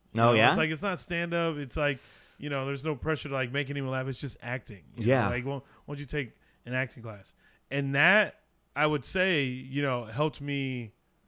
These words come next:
Speaker 1: climb out of this thing. It was one, one of many things. It wasn't the, solely the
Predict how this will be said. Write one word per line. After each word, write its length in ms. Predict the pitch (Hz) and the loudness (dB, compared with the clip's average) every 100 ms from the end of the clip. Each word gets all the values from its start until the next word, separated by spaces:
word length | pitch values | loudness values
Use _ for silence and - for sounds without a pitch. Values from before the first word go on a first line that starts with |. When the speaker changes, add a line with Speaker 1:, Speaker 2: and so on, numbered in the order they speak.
| _ _ _ | _ _ _
Speaker 1:
climb 300 | - 165 156 | -2 0 2
out 140 | 156 | 2
of 80 | 147 | 0
this 160 | 131 123 | -4 -4
thing. 180 | 185 160 | -2 0
It 40 | |
was 120 | 147 | 0
one, 480 | 175 190 190 233 185 | 0 -2 2 2 2
one 180 | 170 214 | 2 2
of 120 | 156 | 2
many 300 | 147 165 156 | 2 2 2
things. 280 | 123 127 123 | 0 -2 -2
It 80 | 139 | 0
wasn't 280 | 160 151 147 | 0 0 0
the, 160 | 139 - - | -2 -2 -14
solely 360 | - 220 196 143 | 4 6 8 6
the 280 | 147 139 | 2 -6